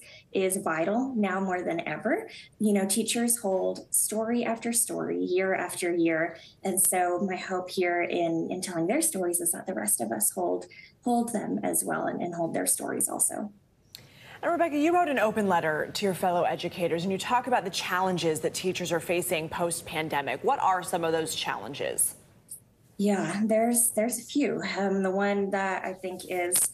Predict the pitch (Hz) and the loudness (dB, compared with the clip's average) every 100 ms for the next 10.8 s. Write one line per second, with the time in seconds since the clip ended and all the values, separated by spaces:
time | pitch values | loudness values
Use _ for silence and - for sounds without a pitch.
0 | - - 202 - 196 190 214 185 175 185 | -8 -4 -4 -2 -2 0 0 0 -2 -4
1 | 185 - 208 175 233 - - - - - | 0 0 0 -2 0 -2 -2 -6 -20 -14
2 | - 196 185 - - 180 180 185 - 175 | -4 0 0 -2 -4 -4 -2 -2 -2 -2
3 | 170 165 - - _ - - 156 - - | -4 -2 -4 -6 _ -12 -6 -6 -6 -10
4 | 175 156 156 165 160 - - 175 160 170 | -8 -8 -6 -8 -8 -10 -8 -10 -6 -6
5 | 175 185 180 - 180 180 185 - _ _ | -4 -6 -8 -6 -4 -4 -6 -10 _ _
6 | - 196 180 180 190 180 - 202 - 349 | -6 -2 0 0 0 0 -2 -4 -6 -6
7 | - 226 214 190 175 165 151 156 160 - | -8 -8 -4 -4 -2 -2 -4 -4 -4 -2
8 | 175 170 165 160 165 - 175 170 170 170 | -2 -4 -4 -6 -6 -6 -4 -4 -4 -6
9 | 185 175 190 180 190 - - 170 180 175 | -2 -2 -2 -2 -2 -4 -4 -2 -2 -4
10 | 202 - 175 165 165 170 175 175 | -8 -6 -4 -2 0 -2 -4 -4